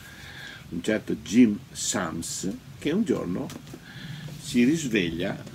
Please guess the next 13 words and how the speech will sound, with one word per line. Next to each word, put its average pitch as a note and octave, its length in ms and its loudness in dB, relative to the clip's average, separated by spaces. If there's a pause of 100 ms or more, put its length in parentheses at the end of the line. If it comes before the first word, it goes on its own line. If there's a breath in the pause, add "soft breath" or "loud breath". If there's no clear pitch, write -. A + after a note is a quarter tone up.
(460)
come, G2+ 420 -2 (140)
come A#2 200 2
uomo. D#2+ 520 2
Prima E3+ 220 2
era C3 100 0
uno A#2 160 0
scarafaggio - 760 -8 (640)
e - 60 -10
adesso D#3 300 0
si C#3+ 160 -2
risveglia A2 380 0
come F2+ 240 -4
uomo. D2+ 420 -10